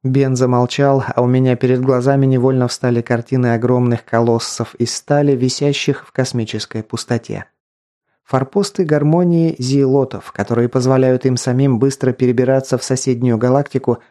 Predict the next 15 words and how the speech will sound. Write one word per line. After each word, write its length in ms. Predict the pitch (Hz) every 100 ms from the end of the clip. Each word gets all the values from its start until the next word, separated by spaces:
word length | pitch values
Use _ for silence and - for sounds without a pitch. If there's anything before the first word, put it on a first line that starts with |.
| _ _ -
и 80 | 123
в 80 |
то 140 | - 165
же 120 | 170
время 300 | 170 175 165
служат 460 | 147 147 160 156 135
защитой 640 | 139 127 - 170 165 156
от 220 | 147 135
любого 380 | 135 131 147 131
чужака, 560 | - 127 127 127 165
что 220 | 147 - 123
решит 400 | 117 - 131 -
последовать 640 | 120 - 117 113 110 -
этим 340 | 113 107 101
путём. 420 | 95 110 113 85